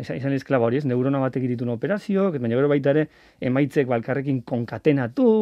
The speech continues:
eh, batu, horako gauzak, bai? Osea, osea, osea, hori,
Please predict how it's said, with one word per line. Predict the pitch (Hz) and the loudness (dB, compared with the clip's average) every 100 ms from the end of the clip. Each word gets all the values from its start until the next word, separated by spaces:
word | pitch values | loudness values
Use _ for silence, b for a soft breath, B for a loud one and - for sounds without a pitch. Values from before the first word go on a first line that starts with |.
| 175 | 4
eh, | 120 | 2
batu, | 117 135 117 208 185 165 - - - | 0 -2 2 4 4 2 -8 -10 -2
horako | 175 180 147 | 2 4 2
gauzak, | 131 107 | 2 -2
bai? | 131 240 | -2 -2
Osea, | 156 127 - | -2 -4 -4
osea, | - 165 - | -6 -6 -6
osea, | - - - | -8 -10 -10
hori, | - 175 | -8 -8